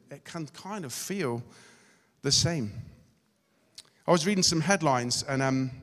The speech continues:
they really bothered me, if I'm being honest. Looking back over the headlines, over the news, and it said, "Oh, twenty twenty was the year of covid." Well, no, not really. Twenty twenty-one was the year of covid, and,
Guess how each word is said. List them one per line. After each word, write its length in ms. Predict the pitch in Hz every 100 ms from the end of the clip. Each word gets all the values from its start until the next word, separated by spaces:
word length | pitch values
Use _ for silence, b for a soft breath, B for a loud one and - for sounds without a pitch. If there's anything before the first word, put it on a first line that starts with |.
| - _ _ _ -
they 100 | 143
really 180 | 180
bothered 300 | 143 151 151
me, 100 | 131
if 120 | 120 123
I'm 80 |
being 160 | 117 123
honest. 380 | 135 143 - - B B B B B _ _ _
Looking 300 | 151 165 151
back 180 | 151 156
over 120 | 143
the 60 | 123
headlines, 400 | 143 139 139 135
over 140 | 135
the 100 | 127
news, 340 | 131 139 135
and 80 | 123
it 40 | 110
said, 140 | 139
"Oh, 100 | 127
twenty 380 | - 165 151 143
twenty 420 | - 165 156 127
was 220 | 113 120
the 80 | 110
year 240 | 127 147
of 120 | 139 135
covid." 460 | 143 135 117 110 - b b b b _
Well, 160 | 113 110
no, 180 | 110 107
not 140 | 110
really. 220 | 117 113
Twenty 340 | 107 147 143 139
twenty-one 640 | - 160 160 147 185 151 B B B B B -
was 140 | 156
the 80 | 147
year 160 | 147 147
of 160 | 143
covid, 380 | - 175 160 131
and, 260 | 135 131